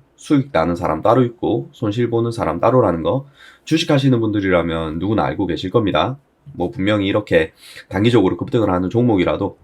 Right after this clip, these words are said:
손실 보는 사람은 있다는 거죠. 뭐, 이런 분들을 위해서 상단 배너에서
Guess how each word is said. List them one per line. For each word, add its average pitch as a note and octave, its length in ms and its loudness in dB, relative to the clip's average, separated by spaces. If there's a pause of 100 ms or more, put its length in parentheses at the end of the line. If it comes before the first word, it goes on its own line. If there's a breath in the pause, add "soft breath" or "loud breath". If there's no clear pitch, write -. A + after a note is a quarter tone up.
(180)
손실 G#2 340 -4
보는 A2 220 0
사람은 D#2 340 -6
있다는 D#2 280 -2
거죠. D2 280 -8 (680 soft breath)
뭐, F#2 200 0
이런 E3 180 8
분들을 C#3 300 4
위해서 F#2 400 2 (160)
상단 G2+ 400 -2
배너에서 G#2 580 2